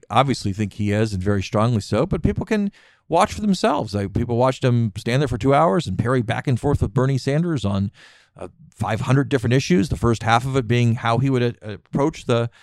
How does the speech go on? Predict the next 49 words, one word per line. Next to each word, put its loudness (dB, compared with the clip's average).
coronavirus 2
situation. 2
And 2
I 0
will 0
say, 2
I 2
think 2
if -2
you 0
listen 2
to 0
the 0
first -4
half -2
hour, 4
forty -4
minutes -2
of -18
that -4
debate, -2
and 2
he 2
answered 0
questions 2
from 4
three -2
journalists 2
about 0
the -6
coronavirus 0
thing, 0
you 2
got -2
better 2
answers -2
in -2
that 4
half 2
hour 2
than 2
you 2
gotten 0
from -2
Donald 2
Trump 0
and 0
the 2
entire 2